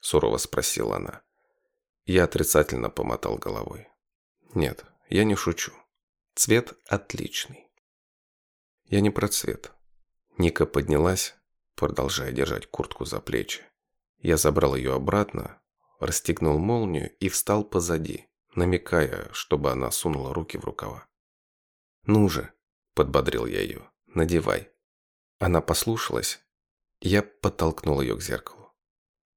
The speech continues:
«Идеально», проговорил я, абсолютно довольный внешним видом Ники и помощью продавца в магазине.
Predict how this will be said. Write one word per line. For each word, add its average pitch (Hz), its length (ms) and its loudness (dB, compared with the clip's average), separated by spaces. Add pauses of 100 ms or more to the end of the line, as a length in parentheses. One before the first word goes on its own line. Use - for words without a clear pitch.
(320)
«Идеально», 50 800 -2 (480)
проговорил 69 500 0
я, 82 200 0 (100)
абсолютно 78 640 -2
довольный 78 720 0
внешним 71 520 -4
видом 58 380 -6
Ники 73 300 -4
и - 420 -8 (140)
помощью 64 460 -2
продавца - 560 -2
в 58 40 -4
магазине. - 720 -10